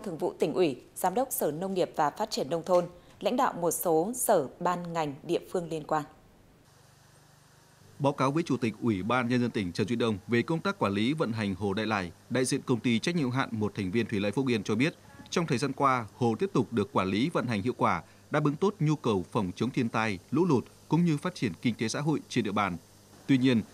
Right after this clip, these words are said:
Speaker 2: để phù hợp với thực tiễn và đáp ứng nhu cầu quản lý, phát triển hồ bền vững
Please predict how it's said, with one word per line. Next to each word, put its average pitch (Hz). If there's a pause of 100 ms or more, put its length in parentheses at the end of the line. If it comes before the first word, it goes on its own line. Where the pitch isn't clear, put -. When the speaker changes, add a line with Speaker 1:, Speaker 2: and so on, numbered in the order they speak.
(160)
Speaker 2:
để 120
phù 127
hợp 127
với 151
thực -
tiễn 147 (140)
và 98
đáp 156
ứng 165
nhu 180
cầu 107
quản 90
lý, 113 (120)
phát 208
triển 101 (200)
hồ 101
bền 104
vững 135